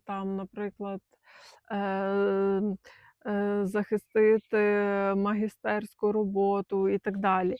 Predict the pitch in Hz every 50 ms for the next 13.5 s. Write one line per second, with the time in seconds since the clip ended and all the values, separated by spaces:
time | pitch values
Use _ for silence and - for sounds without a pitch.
0 | - - - - - - - - - 214 208 - 233 214 - 233 233 240 262 262
1 | - - - 247 240 233 226 - - _ - - 220 220 220 220 214 208 190 196
2 | 226 240 247 254 262 254 247 233 247 - _ _ _ _ _ _ _ _ _ _
3 | _ _ _ - 208 208 214 208 208 208 208 208 208 202 - - - - 214 220
4 | 240 254 240 - - 247 226 226 233 240 233 - - 226 - - 214 214 220 214
5 | 214 208 - 233 214 214 226 233 233 233 226 - - - - 214 185 202 214 226
6 | 247 247 - - - - - 208 202 214 202 190 220 220 233 233 220 - - 214
7 | 214 - - - 226 220 208 190 202 202 202 202 190 202 202 202 202 202 - _
8 | _ - - - - - - - - 233 233 220 208 - - 247 269 269 - -
9 | _ - 269 285 269 - - - - - _ - 226 226 233 233 233 233 226 226
10 | 214 - - 254 254 247 - - 247 - - 240 233 - - 254 247 240 220 -
11 | 233 226 208 233 202 - 226 220 208 202 226 220 220 214 196 190 185 185 190 190
12 | - - 226 226 226 220 220 208 - - - - - - - 220 220 - 233 202
13 | 214 220 226 220 - 214 202 - -